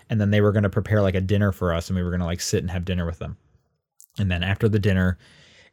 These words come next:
the, the, the, it's, like, this, the kids that kinda run the camel part, like, the sons, they were gonna take us to, like, the top of the hill to, like, watch the sunsets while we're on the camels or whatever.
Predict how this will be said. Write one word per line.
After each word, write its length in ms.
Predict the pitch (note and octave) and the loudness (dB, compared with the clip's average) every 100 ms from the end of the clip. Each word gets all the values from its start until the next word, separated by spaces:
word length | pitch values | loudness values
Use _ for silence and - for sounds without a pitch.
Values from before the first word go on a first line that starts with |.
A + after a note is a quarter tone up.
| _ - | _ -8
the, 180 | A2+ A2+ - | -2 -2 -2
the, 420 | G2+ F#2 F2 E2+ | 0 0 -2 -4
the, 420 | F#2+ F#2 F2 F2 - - | -4 -4 -2 -6 -8 -10
it's, 180 | G2+ A#2 | -4 -2
like, 120 | G2 | 0
this, 180 | G#2+ - | -2 -4
the 200 | - - | -8 -10
kids 360 | - A2+ G#2+ G2+ | -4 0 2 2
that 120 | G2 | 0
kinda 260 | - G2 F#2 | 0 0 0
run 300 | F#2 F#2+ F#2 | 0 0 0
the 80 | F#2+ | -2
camel 380 | - F#2 G2 | -2 -2 -2
part, 300 | G2 G#2+ A2 - | 0 0 -2 -4
like, 120 | F2+ | -6
the 80 | F#2 | -6
sons, 400 | - F2+ G#2+ - _ - - - | -4 -2 -2 -6 _ -20 -16 -2
they 120 | G#2 | 2
were 80 | G2+ | 4
gonna 120 | G#2 | 2
take 240 | - G#2 | 2 0
us 180 | G2 - | 2 -2
to, 180 | - G2+ | -4 -2
like, 180 | F#2 F2+ | -2 -2
the 60 | F#2+ | -2
top 220 | G2+ F#2 | 0 2
of 80 | G2+ | 2
the 60 | |
hill 300 | F#2+ G2 F#2 | 4 4 2
to, 100 | F#2 | 0
like, 180 | F2+ F2 | -2 -2
watch 340 | A2+ A2+ A#2+ - | 2 2 2 0
the 100 | C3 | 0
sunsets 580 | D3+ D#3 - D#2+ - | 2 2 2 -2 -4
while 260 | - F#2 F#2 | -6 -4 0
we're 320 | F#2 F2+ F2 - | 0 0 -2 -4
on 200 | G2 E2+ | -4 -6
the 60 | |
camels 420 | F#2 F2 E2+ - - | -6 -6 -8 -10 -12
or 20 | |
whatever. 300 | C#2+ C2+ - | -12 -12 -14